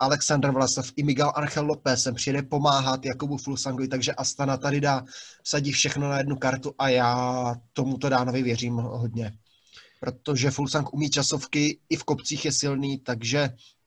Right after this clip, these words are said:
a v posledních letech má vynikající formu, ať se jedná o jakýkoliv druh závodu.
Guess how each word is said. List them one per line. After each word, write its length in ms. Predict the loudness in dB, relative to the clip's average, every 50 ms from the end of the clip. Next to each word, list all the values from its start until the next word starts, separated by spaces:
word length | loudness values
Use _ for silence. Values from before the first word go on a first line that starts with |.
| _ _ _ _ _ _ _ _ _ _ _ _ _ _ -20 -20 -20 _ _
a 60 | -8
v 40 | -4
posledních 420 | -4 -4 -2 -2 -2 0 0 0 0
letech 240 | 0 -2 -2 -2
má 120 | 0 0 2
vynikající 600 | 2 2 2 2 2 2 2 2 2 0 -4 -4
formu, 580 | -2 -4 -2 0 0 0 0 0 0 -2 -4 -6 -16 _ _ _ _ _ _
ať 180 | -10 -10 -6 -4
se 220 | -4 -2 0 0
jedná 340 | 0 0 0 0 0 -2 -2
o 80 | 0 -2
jakýkoliv 460 | -2 -2 -2 -4 -6 -6 -4 -4 -4
druh 220 | -4 -4 -6 -4
závodu. 440 | -2 -2 -2 -2 -4 -6 -6 -6 -6